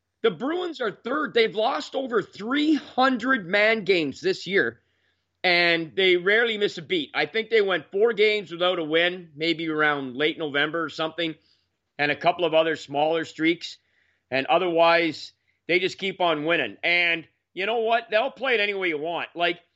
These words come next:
you look at a guy like Charlie McAvoy or, or, uh, I mean, forget about just Chara, but, I mean, they, they,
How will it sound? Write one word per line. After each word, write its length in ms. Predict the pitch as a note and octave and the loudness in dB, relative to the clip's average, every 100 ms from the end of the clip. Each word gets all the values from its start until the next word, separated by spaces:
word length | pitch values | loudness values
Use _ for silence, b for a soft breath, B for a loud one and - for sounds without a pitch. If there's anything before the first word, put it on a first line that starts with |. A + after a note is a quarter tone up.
| _ _ | _ _
you 100 | A3 | -8
look 120 | D4 C4+ | -4 0
at 100 | A3 | 0
a 60 | |
guy 240 | F3 F#3 F#3+ | 4 2 2
like 200 | E3 C3 | 0 -4
Charlie 400 | E3+ F3 F3 C#3+ | -2 0 0 -2
McAvoy 800 | C#3 D#3 E3+ C3+ C3 G#2 E2+ _ | 0 0 -2 -6 -6 -6 -10 _
or, 540 | - C#3+ D3 C#3+ C3 - _ _ _ | -6 -2 0 0 -2 -6 _ _ _
or, 360 | C3+ C#3 C3 C3 | -2 0 2 4
uh, 380 | B2+ A#2+ A2+ F#2 _ _ _ _ _ | 6 6 2 -4 _ _ _ _ _
I 100 | D#3+ | 0
mean, 140 | E3 | 0
forget 260 | D#3+ A#3 C#4 | 0 2 2
about 240 | F3+ C#3+ | 2 0
just 240 | - E3+ - | -2 -4 -4
Chara, 460 | - D3+ F3 B2+ - | 0 2 2 -2 -2
but, 160 | D3+ | -2
I 60 | E3 | 0
mean, 300 | G#3 G#3 G3 _ _ _ _ - _ | -2 -2 -8 _ _ _ _ -20 _
they, 240 | A#3 A3 - | 0 0 2
they, 360 | A#3 C#4 C4 | 0 2 -4